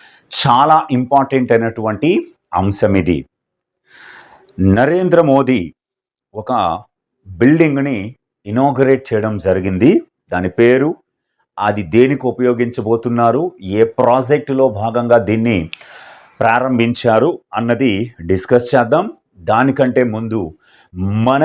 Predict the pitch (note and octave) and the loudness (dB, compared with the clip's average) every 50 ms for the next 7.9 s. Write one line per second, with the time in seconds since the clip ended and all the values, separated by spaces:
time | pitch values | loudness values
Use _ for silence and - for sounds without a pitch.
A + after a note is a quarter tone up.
0 | D#3+ D#3 - - B2+ A#2 A#2 A#2 A#2 A#2 A#2 A#2 C3 C3+ A2+ F#2 F#2 - _ _ | -2 -2 -2 0 0 0 2 2 0 0 0 0 -2 -2 -2 -4 -8 -10 _ _
1 | _ _ _ _ _ _ _ _ _ - A#2+ B2 - - - D#3+ D3 D3 D3 C3 | _ _ _ _ _ _ _ _ _ -2 -2 -2 -2 -2 0 2 2 2 2 0
2 | - A#2 G#2+ - - A#2 A2+ A2+ A2 G#2+ G#2+ G#2 G#2 A#2+ A2+ D#2+ C#2+ - _ _ | -4 -4 -6 -2 -4 -2 0 2 4 4 4 4 4 2 -2 -2 -6 -14 _ _
3 | _ - A#2+ A#2 - - C3 A#2+ C3 A#2 A2+ A#2 A2+ - - G2+ F2+ - - _ | _ -6 -6 -6 -2 -2 0 2 2 2 4 2 2 2 -4 -8 -8 -8 -12 _
4 | A2 G2+ G2+ G2 - - G2 F#2 F2+ - - A2 G#2+ G#2+ A2 C#3 F3 - _ _ | -2 -2 -2 -2 -2 -4 -4 -4 -4 -2 -2 0 0 2 2 0 0 -2 _ _
5 | _ _ _ _ _ _ _ - - - _ _ - E2+ F2 F2+ F#2 G#2 A#2 A#2+ | _ _ _ _ _ _ _ -20 -20 -20 _ _ -2 0 2 4 4 4 2 0
6 | A#2+ - - C#3 B2+ B2 A#2+ A#2+ B2+ C#3 D#3 E3+ _ _ _ _ - - A2 G#2+ | -2 -2 0 2 2 2 2 -2 -2 -4 -4 -8 _ _ _ _ -4 0 0 0
7 | A2 A#2+ A#2 A#2 B2 _ - G#2+ - - B2 - - G#2+ G#2+ G#2 B2+ | 2 0 -2 -2 -4 _ -6 -6 -4 -4 -6 -2 0 0 2 2 2